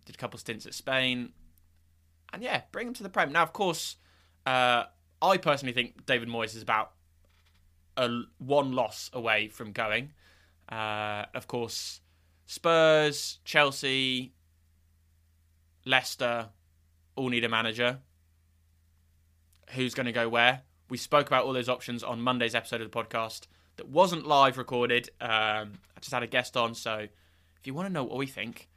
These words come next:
and what my fantastic guest thought, go check that out now. Get on it. Um, and we will move on to, let's talk a little bit about Messi. Now, if you don't know this bloke,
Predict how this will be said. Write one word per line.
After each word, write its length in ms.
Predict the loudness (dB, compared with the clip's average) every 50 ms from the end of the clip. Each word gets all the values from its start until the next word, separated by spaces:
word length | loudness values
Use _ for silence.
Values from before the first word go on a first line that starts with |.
| _ _
and 80 | -10 -8
what 100 | -6 -4
my 160 | -2 -2 -2
fantastic 640 | -2 -2 -2 -2 -2 0 2 2 2 2 0 -4 -2 0
guest 260 | 0 0 0 -2 -6
thought, 280 | -6 -4 -4 -4 -4 -8 _ _ _ _ _ _ _ _ -6
go 120 | -4 -4
check 200 | -4 -4 -6 -8
that 120 | -6 -4 -2
out 300 | 0 0 0 0 -4 -8 _ _ -2
now. 400 | 2 4 4 6 4 2 0 -4 _ _ _ _ _ _ _ _ _ _ -16 -6
Get 180 | -2 -2 0 0
on 160 | 0 -2 -2
it. 360 | -4 -4 -6 -8 -10 -14 -14 -16 _ _ _ _ _ _ -8
Um, 680 | -6 -4 -2 -2 -2 -2 -2 -4 -4 -6 -8 -12 -14 -18 _ _ _ _ _ _ _ _ _ _ _ _ _ _ _ _
and 440 | -6 -2 0 0 0 -2 -4 -8 -10 -12 -12 -8
we 220 | -6 -6 -6 -4
will 140 | -4 -6 -4
move 260 | -4 -4 -6 -6 -6
on 240 | -8 -8 -8 -10 -12
to, 420 | -10 -6 -6 -4 -4 -4 -6 -8 -10 _ _ _ _ _ _ _ _ _ _ _ _ _ _ _ _ _ _ _ _ _ _ _ _ _ _ _ _ _ _ _ _ _ _ _ _ _ _ _ _ _ _ -12 -12 -12 _ _ _ _ _ _ _ _ _
let's 140 | -14 -12 -12
talk 140 | -10 -8 -4
a 40 | -2
little 120 | -2 0
bit 120 | 0 -2 -2
about 280 | -4 -8 -12 _ -8
Messi. 400 | -6 -6 -4 -2 -2 -2 -2 -4 _ _ _ _ _ _ _ _ _ _ _ _ _ _ _ _ _ _ _ _ _ _ _ _ _ _ -20 -20 -20 -20 -20 -20 -20 -20 -20 -14 -8
Now, 200 | -6 -4 -4 -4
if 80 | -4 -2
you 80 | -2
don't 100 | -2 0
know 160 | 0 0 -2
this 120 | -2 -4 -2
bloke, 380 | 2 4 4 4 4 2 -6